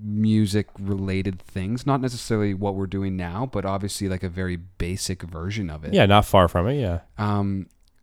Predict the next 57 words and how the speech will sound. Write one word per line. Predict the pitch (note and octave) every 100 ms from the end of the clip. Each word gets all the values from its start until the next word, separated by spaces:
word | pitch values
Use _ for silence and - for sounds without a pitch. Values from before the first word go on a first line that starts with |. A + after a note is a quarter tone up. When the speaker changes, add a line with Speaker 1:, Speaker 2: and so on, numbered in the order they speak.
| _
Speaker 1:
but | - A#2+
even | C3
just | C#3+ D3 -
seeing, | C3+ C3 B2+
like, | A2+ A2 - _ _ _ _ _ _
<sighs> | _ _ _ _ - - -
you | - A#2
know, | A#2+
it's | -
interesting. | C3+ C#3+ -
We, | B2 A2
we | A2+ G#2+
had | A2 A#2
this | G#2 G#2 -
conversation | G#2+ G2+ - G#2 - G2+
the | F#2+
other | F#2+
day | F2 F#2
with | G2
somebody, | - F#2+ F#2 F#2 F2+
and | F2
it's | -
like, | F#2 F2 _ _ _ _ _ _ _ -
um, | F#2 F2+ E2+ D#2 - - _ _ _
necessity | G#2 G2 A2 - G#2+ G#2
is | F#2
the | F#2+
mother, | F2+ F2 F2 F2
or | F2+ F#2
invention | F#2+ G2 G#2+ A#2
is | G2
the |
mother | G2 F#2+ F2+
of |
necessity, | F2 - F2 - -
Speaker 2:
No, | C3+
Speaker 1:
right? | B2+
Speaker 2:
you |
had | C3
it | B2+
right | A#2 A2+
the |
first | G#2+ G2
time. | F#2
Speaker 1:
Okay. | F2+
Speaker 2:
Necessity | F#2+ A2+ G#2+
is | G#2
the | G2+
mother | F#2+ F#2
of |
invention. | F2+ F2+ - D2+
Yeah, | D#2+ D#2
yeah. | F2+ F2
Speaker 1:
Um, | F2 E2+ E2+ - -
I'll | F2+
edit | E2+ -
that | -